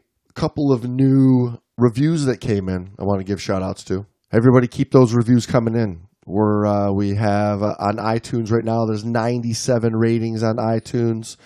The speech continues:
We're very close to that one hundred mark. And we have a couple of gifts for you. If you are, uh, so inclined as to be super fans of the Great Tie Podcast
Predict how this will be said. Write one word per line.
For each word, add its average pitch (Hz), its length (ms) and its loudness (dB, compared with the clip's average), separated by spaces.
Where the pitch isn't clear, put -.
We're 98 160 0
very 120 240 6
close 110 340 -2
to 117 80 -2
that 110 280 -2
one 110 360 -2
hundred 113 420 0
mark. 110 540 0
And 101 120 -6
we 120 120 0
have 113 100 -2
a 113 40 -2
couple 123 320 -2
of 107 100 -6
gifts - 260 2
for 143 160 6
you. 160 240 12
If 120 160 -2
you 143 200 10
are, 127 300 6
uh, 120 400 2
so 131 340 -2
inclined 123 720 -4
as - 360 -6
to 110 220 -2
be 123 320 -2
super 123 380 -2
fans 120 400 2
of 113 80 2
the 117 80 0
Great 117 160 2
Tie 113 140 -2
Podcast - 640 -6